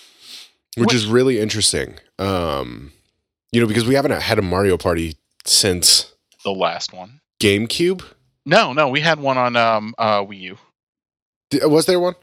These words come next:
Speaker 1: Was there
Speaker 2: Yeah,
Speaker 1: one on
Speaker 2: we
Speaker 1: Wii
Speaker 2: had,
Speaker 1: U?
Speaker 2: well, we had, uh, one on, one on Wii and one on Wii U, I believe. Um, did we? Maybe we didn't have one on Wii U. No, no, we did. We did. They've had one every iteration, at least one every iteration.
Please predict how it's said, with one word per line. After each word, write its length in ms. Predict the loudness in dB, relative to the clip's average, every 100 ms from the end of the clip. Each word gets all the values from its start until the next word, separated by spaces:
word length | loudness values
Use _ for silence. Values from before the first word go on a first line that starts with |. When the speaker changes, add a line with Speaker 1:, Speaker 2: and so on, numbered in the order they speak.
| -8
Speaker 1:
Was 100 | 0
there 80 | 2
Speaker 2:
Yeah, 60 | 2
Speaker 1:
one 60 | 2
on 40 |
Speaker 2:
we 80 | 4
Speaker 1:
Wii 20 |
Speaker 2:
had, 120 | 4
Speaker 1:
U? 20 | 4
Speaker 2:
well, 140 | 0
we 100 | 0
had, 360 | 0 0 -2 0
uh, 320 | 2 4 2
one 260 | 0 -2 0
on, 300 | -2 -4 -4
one 140 | -2
on 120 | 0 -2
Wii 220 | -2 -2
and 160 | -2 -4
one 180 | -2 -2
on 240 | -4 -6
Wii 140 | -10
U, 240 | -8 -6 -6
I 80 | -6
believe. 640 | -8 -8 -8 -10 -14 -18 _ _ _ _ 0
Um, 440 | 2 0 -6 -16 -12
did 100 | -8
we? 120 | -8 -8 -10 -6
Maybe 220 | -6 -6
we 80 | -8
didn't 160 | -8
have 140 | -10 -12
one 100 | -18
on 80 | -20
Wii 260 | -20 -20 -20
U. 160 | -20 _ -16
No, 220 | -16 -12
no, 100 | -10
we 140 | -8 -6
did. 260 | -8 -8
We 80 | -10
did. 320 | -8 -8 -8 -16 _ -4
They've 100 | 0
had 200 | -2 -2
one 160 | -2 0
every 320 | -2 -2 -4
iteration, 460 | -2 -2 -2 -6 -8
at 80 | -8
least 360 | -6 -6 -6
one 180 | -4 -4
every 240 | -4 -4
iteration. 540 | -4 -2 -4 -4 -12